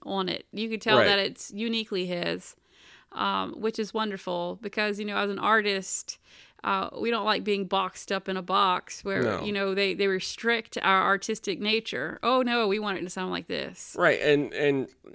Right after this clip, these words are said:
Speaker 2: even though he has the influence of Jerry Goldsmith and, you know, James Horner in there,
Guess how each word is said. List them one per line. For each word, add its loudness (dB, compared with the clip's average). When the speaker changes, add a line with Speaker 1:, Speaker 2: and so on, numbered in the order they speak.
Speaker 2:
even 0
though 6
he 4
has 4
the -2
influence 2
of -2
Jerry 0
Goldsmith -4
and, -2
you -4
know, -2
James -4
Horner -2
in -2
there, -2